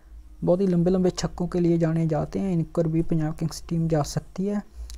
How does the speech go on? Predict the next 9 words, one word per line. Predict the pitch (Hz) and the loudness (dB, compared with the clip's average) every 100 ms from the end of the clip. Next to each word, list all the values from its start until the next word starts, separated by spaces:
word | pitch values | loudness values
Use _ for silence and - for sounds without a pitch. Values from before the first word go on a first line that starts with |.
| - 214 | -14 -10
और | 156 180 196 - - - - | -4 -2 -2 -4 -2 -2 -2
साकिब | - 160 160 180 | 2 2 4 4
अल | 180 | 4
हसन | 160 156 - 196 | 4 2 2 0
हो | 180 180 | 2 0
चुके | 170 - - | -2 -8 -8
हैं, | 190 214 - - - - - | -6 -6 -8 -16 -18 -16 -4
जो | 156 165 | 2 2
कि | 165 196 185 | 2 2 2